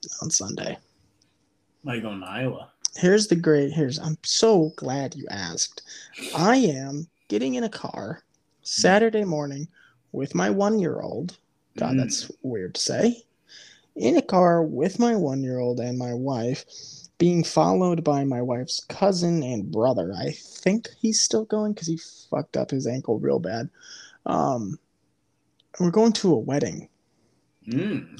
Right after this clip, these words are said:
Speaker 1: Five-hour drive to Iowa to go to a wedding Saturday night. So I'm driving Saturday morning.
Speaker 2: Mm-hmm.
Speaker 1: Saturday night, I have the wedding. I'm gonna be, I'm gonna be in great spirits 'cause I just drove for five hours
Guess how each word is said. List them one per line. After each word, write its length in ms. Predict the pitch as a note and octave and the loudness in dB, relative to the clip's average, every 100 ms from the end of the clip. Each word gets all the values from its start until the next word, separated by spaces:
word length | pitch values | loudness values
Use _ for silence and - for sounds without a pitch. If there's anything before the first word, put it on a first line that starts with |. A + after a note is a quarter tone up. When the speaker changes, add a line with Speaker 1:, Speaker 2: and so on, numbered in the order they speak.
| - | -14
Speaker 1:
Five-hour 500 | - D#3 E3+ E3+ D#3+ | 0 4 6 4 2
drive 380 | D#3 D3+ D3+ D3+ | 0 -2 -2 -4
to 140 | - - | -8 -4
Iowa 480 | C#3+ C#3 B2 C#3+ - _ - - _ _ - | -2 -2 -4 -6 -10 _ -20 -20 _ _ -10
to 120 | D#3+ | 0
go 200 | D#3+ D#3 | 4 6
to 60 | D3+ | 4
a 140 | D3 | 2
wedding 360 | D3 D3 C#3 C#3 | 0 0 -2 -4
Saturday 540 | - A#2+ B2+ D3 F#3+ | -2 -2 -2 -2 -2
night. 260 | G3 C#3+ - | -2 -2 -6
So 160 | - | -12
I'm 100 | A#2+ | -8
driving 300 | B2+ A#2+ - | -4 -4 -4
Saturday 540 | - - A#2 C3 F3+ A3 | -2 -2 -2 -2 0 0
morning. 500 | G#3 E3+ D#3 F#3 G3 _ B2 | 0 0 -2 -2 -6 _ -10
Speaker 2:
Mm-hmm. 460 | A2+ G#2 G#2 G#2 | -8 -8 -10 -8
Speaker 1:
Saturday 580 | A2 C#3 D3 C#3+ E3 F#3+ | -6 0 2 4 2 0
night, 200 | F#3 F3+ | 0 2
I 80 | F3+ | 2
have 200 | F3+ F#3+ | 0 0
the 80 | F#3+ | -2
wedding. 320 | C#3 D3 E3 _ _ - _ _ _ _ _ _ _ - | -2 -4 -10 _ _ -20 _ _ _ _ _ _ _ -2
I'm 80 | G#3+ | 2
gonna 160 | G3+ | 2
be, 320 | D#3+ C#3 C#3 C#3+ | 0 0 -2 -2
I'm 60 | E3+ | 0
gonna 120 | F3+ | 0
be 120 | D3 C3 | 0 -2
in 80 | |
great 260 | C3 A#2 G#2+ | -2 -2 -2
spirits 580 | - B2 D#3 - - - _ | -4 -2 0 0 -2 -2 _
'cause 200 | - C3+ | -2 2
I 100 | C#3 | 2
just 220 | D#3+ A#2+ | 0 -2
drove 220 | - B2 - | 0 0 0
for 100 | C#3 | -4
five 240 | A#2+ B2+ | -2 -2
hours 420 | C3 - C#3+ - | -2 -2 -2 -6